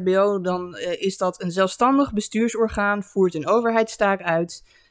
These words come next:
Z B O's hebben een bijzondere positie binnen de Rijksoverheid. Z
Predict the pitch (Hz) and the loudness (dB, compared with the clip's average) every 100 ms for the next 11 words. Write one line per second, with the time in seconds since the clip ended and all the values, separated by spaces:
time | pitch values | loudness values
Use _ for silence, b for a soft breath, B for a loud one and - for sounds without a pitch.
0 | b 170 208 202 208 240 233 196 180 165 | b 0 0 2 4 4 2 0 0 -2
1 | 160 196 262 226 165 - 202 - 156 156 | -2 0 0 0 -4 -6 -6 -6 -6 -4
2 | 160 190 214 226 - 254 254 233 208 196 | -2 2 2 0 -2 0 2 4 4 4
3 | 196 - - | 0 -4 -4